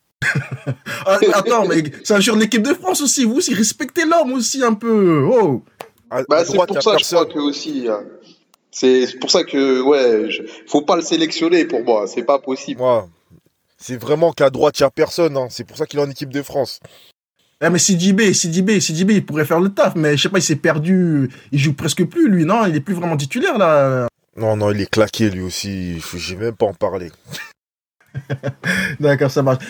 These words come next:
Speaker 2: Mais écoutez, les gars, en tout cas, moi, j-, j'aimerais dire encore une fois vous remercier d'avoir accepté mon invitation sur, euh, Parlons O L. C'est une chaîne de l'O L, mais aujourd'hui, ça sera pas uniquement pour les supporters, euh, lyonnais, c'est pour les supporters monégasques,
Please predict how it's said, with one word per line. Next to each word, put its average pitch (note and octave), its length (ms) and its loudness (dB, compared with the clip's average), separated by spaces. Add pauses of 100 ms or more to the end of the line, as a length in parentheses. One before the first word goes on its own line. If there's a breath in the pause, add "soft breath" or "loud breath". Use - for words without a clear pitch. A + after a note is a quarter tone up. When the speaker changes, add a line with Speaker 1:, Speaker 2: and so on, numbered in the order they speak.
(180 loud breath)
Speaker 2:
Mais F#3+ 100 2
écoutez, A#3+ 220 2
les A3+ 80 4
gars, G#3 240 2
en E3+ 60 -4
tout G3+ 160 0
cas, A#3 240 2
moi, F#3+ 140 2
j-, D#3+ 240 -2
j'aimerais E3+ 420 2
dire D3+ 180 2
encore D3+ 160 0
une D3 60 0
fois E3 100 0
vous C#3+ 140 2
remercier D#3+ 440 2
d'avoir C#3 260 2
accepté D3 260 -2
mon C#3+ 100 0
invitation C#3 560 0
sur, B2+ 300 -2
euh, B2 120 2
Parlons C3+ 360 2
O E3+ 80 4
L. D#3+ 120 2 (320 loud breath)
C'est - 120 -2
une D#3 60 2
chaîne F#3+ 200 2
de E3+ 80 2
l'O F3 200 4
L, G3+ 120 4
mais D#3 200 2
aujourd'hui, E3 480 2
ça D#3+ 120 -4
sera D3 260 -2
pas F3+ 280 2 (200)
uniquement E3+ 300 2
pour D#3+ 120 -2
les C#3 40 0
supporters, D3+ 380 -2
euh, C3 300 2
lyonnais, D3+ 360 2 (220 loud breath)
c'est - 140 -2
pour E3 140 -2
les D3+ 60 2
supporters D3+ 380 -2
monégasques, E3 580 0